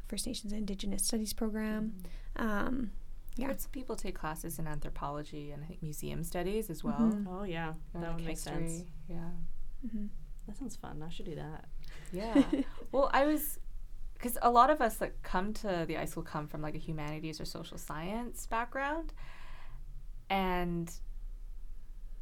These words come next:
Speaker 2: I really think that librarianship is much broader and diverse than that. I think someone,
Speaker 3: Mm-hmm.
Speaker 2: one of the professors, instructors was saying,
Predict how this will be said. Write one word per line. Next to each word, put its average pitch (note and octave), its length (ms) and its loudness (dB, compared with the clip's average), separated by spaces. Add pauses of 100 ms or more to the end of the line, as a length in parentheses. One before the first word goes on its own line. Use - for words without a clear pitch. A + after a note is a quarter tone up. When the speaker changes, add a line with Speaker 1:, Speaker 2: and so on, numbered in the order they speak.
(500)
Speaker 2:
I G3 120 2
really D4 380 2
think B3+ 280 -2
that A3 140 2
librarianship F3+ 680 2
is D#3+ 120 -2
much D#3+ 400 -2 (300)
broader D3+ 600 0
and E3 140 -4
diverse D#3+ 640 -2
than E3+ 220 0
that. D3 140 -2
I D#3 60 -2
think A#3 400 -6 (100)
someone, G3 480 -2
Speaker 3:
Mm-hmm. - 140 -4
Speaker 2:
one F#3 120 2
of G#3 100 0
the F#3 120 0
professors, D#3+ 540 -4
instructors D#3 520 -4
was D#3 120 -6
saying, E3 460 -4